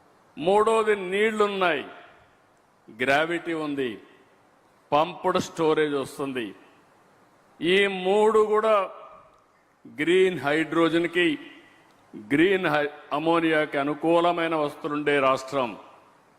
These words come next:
అనిల్ గారు రెండు వేల పదహారు పదిహేడు ఆ ప్రాంతంలో నా దగ్గరికి వచ్చి,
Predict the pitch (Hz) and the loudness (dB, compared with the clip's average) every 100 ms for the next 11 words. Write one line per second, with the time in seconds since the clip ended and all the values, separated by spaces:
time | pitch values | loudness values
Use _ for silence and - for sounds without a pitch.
0 | _ _ _ _ _ _ _ _ _ _ | _ _ _ _ _ _ _ _ _ _
1 | _ _ _ _ _ _ _ _ _ _ | _ _ _ _ _ _ _ _ _ _
2 | _ 127 156 180 175 156 147 127 - - | _ -4 0 2 2 2 0 -2 -10 -20
3 | - _ _ _ _ _ _ _ _ 143 | -20 _ _ _ _ _ _ _ _ -8
4 | 165 175 175 175 170 156 156 170 170 170 | -4 0 2 4 2 0 2 2 2 -2
5 | 156 156 160 151 147 147 147 160 147 143 | -4 0 2 2 0 -2 -2 -2 0 0
6 | 147 143 - 175 151 | 0 -2 -2 -2 -2